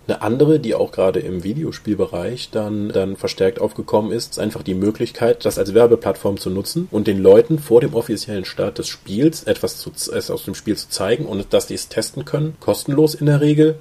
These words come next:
um, ohne, äh, um dann eben das als Werbemaßnahme mitzunehmen. Also ich meine, gerade im Online-Rollenspielbereich gibt es ja nun jede Menge Gewinnspiele, die dann Beta-Keys für die Closed Beta, wo dann kein anderer reinkommt, dann hast du noch den wunderbaren Bonus von irgendetwas Exklusivem dazu.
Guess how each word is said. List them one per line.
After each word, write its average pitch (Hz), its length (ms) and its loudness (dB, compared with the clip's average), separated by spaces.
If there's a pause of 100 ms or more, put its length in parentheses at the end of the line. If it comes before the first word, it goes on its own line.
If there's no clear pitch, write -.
(120)
um, 117 460 2
ohne, 117 300 2
äh, 117 280 4
um 113 180 0
dann 113 120 0
eben 117 240 -2
das 113 160 -4
als 95 120 -8
Werbemaßnahme 92 600 -2
mitzunehmen. 90 520 -8
Also 101 180 -10
ich 101 100 -12
meine, 107 300 -4
gerade 107 200 -2
im 98 80 -6 (360)
Online-Rollenspielbereich 98 1300 -2
gibt - 160 -6
es - 120 -8
ja 98 120 -2
nun 95 300 -6 (100)
jede 113 280 0
Menge 117 200 2
Gewinnspiele, 123 600 0
die 110 120 -2
dann 104 400 -2
Beta-Keys 123 760 -4
für 113 200 -4
die 104 80 -6
Closed - 420 0
Beta, 123 420 -2
wo 107 60 0
dann 101 140 2
kein 151 240 -2
anderer 143 300 -2
reinkommt, 143 340 -2
dann 107 140 0
hast - 160 -8
du 117 40 -2
noch 110 140 -2
den 104 460 -4
wunderbaren 117 640 -2
Bonus 123 340 -4
von - 180 -8
irgendetwas 123 540 -6
Exklusivem 135 680 -4
dazu. 147 500 -6